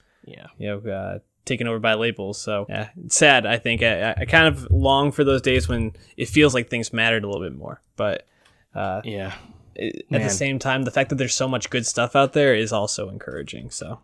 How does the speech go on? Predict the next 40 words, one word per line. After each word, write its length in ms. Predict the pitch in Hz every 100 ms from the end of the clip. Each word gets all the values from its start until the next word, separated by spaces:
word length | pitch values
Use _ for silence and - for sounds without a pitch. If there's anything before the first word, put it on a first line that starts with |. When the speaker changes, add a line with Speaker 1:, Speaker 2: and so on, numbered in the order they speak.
| _
Speaker 1:
Right. 300 | 117 104 101 - _ _ _ -
Yeah, 100 | 113
Rap 240 | 123 135
Caviar 400 | - 156 139 123
died 320 | 104 107 107
for 120 | - 117
me 140 | 117
when 160 | 110 110
they 120 | 110
had 180 | 110 -
Chopsticks 800 | - 98 - - 120 - - -
by 120 | - 101
Speaker 2:
<laughs> 320 | - - 180
Speaker 1:
Q 260 | - 110 104
and 100 | 95
Travis 580 | - 98 107 113 - - _ _ _
at 160 | 120 -
the 60 |
top 320 | - 120 107 -
for, 140 | 104
like, 300 | 101 98 - _ _ _
three 240 | - 110
weeks. 380 | 104 101 113 -
And 60 | 107
I'm 80 | 104
like, 180 | 101 - _ _ -
"No 140 | 120
one 140 | 180 151
thinks 280 | 175 175
the 60 | -
song 320 | - 147 147
is 140 | 113 -
good, 260 | 92 90
guys. 560 | 98 92 92 - - - - - - -
You 80 |
don't 140 | 143 151
have 180 | 160 -
to 80 | 135
take 300 | 147 139 -
the 280 | 120 101